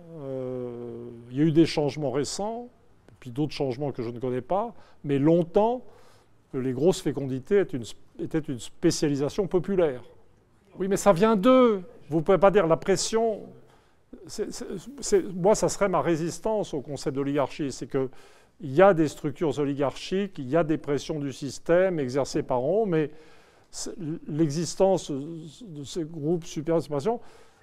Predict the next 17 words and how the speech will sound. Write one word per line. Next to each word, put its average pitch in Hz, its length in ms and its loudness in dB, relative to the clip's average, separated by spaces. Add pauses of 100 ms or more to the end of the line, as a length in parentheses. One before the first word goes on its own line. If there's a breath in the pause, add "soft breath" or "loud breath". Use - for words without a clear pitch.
(140 soft breath)
c'est - 220 -8
aussi 139 320 -2
parce 147 240 0
qu'il 190 260 4
y 151 80 0
a 127 60 0
au-dessous 135 280 -4
des 143 120 0
mentalités 135 500 -2
collectives 135 480 -2
qui 147 100 -4
le 127 60 -4
permettent. 190 640 0
J'avais 131 220 -4
parlé 135 260 -2
d'atomisation, 165 960 -4 (480 soft breath)
et, 135 220 -2